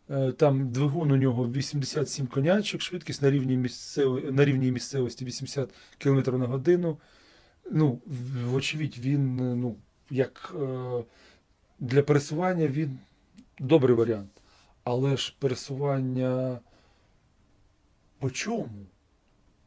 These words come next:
Як, е, по г-, гольф, е, гольф-полям, то так, то я розумію. Як просто там десь виїхати на пікнічок, я розумію.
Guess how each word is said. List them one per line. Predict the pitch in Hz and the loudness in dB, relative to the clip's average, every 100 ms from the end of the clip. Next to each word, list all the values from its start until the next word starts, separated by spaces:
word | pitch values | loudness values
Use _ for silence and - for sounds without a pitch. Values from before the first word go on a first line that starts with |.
| _ _ _ _ _ - | _ _ _ _ _ 0
Як, | 147 143 - | 2 2 -2
е, | 151 139 123 - | 0 2 0 0
по | 147 | 0
г-, | 131 - 147 113 | 0 0 0 4
гольф, | 160 - - _ - _ _ | 4 2 -10 _ -20 _ _
е, | 156 139 143 139 147 127 | 0 4 4 4 4 6
гольф-полям, | 165 - 175 202 262 220 | 6 6 4 6 6 2
то | 190 | -4
так, | 202 185 123 | -2 -2 -4
то | - | -4
я | 131 147 | 0 0
розумію. | 143 160 165 196 127 101 _ _ _ _ - | 0 -2 0 0 -2 -12 _ _ _ _ -2
Як | 135 151 - | 2 2 -2
просто | - 175 - - | 0 0 0 -4
там | 156 165 147 143 131 | 4 6 6 2 0
десь | 143 160 - | 0 0 -2
виїхати | 175 165 151 156 160 | -2 -2 2 0 2
на | 156 | -2
пікнічок, | 151 165 180 - 233 143 | -4 -8 -10 -8 -6 -2
я | 156 | -2
розумію. | 156 165 156 135 | -2 -4 -2 -2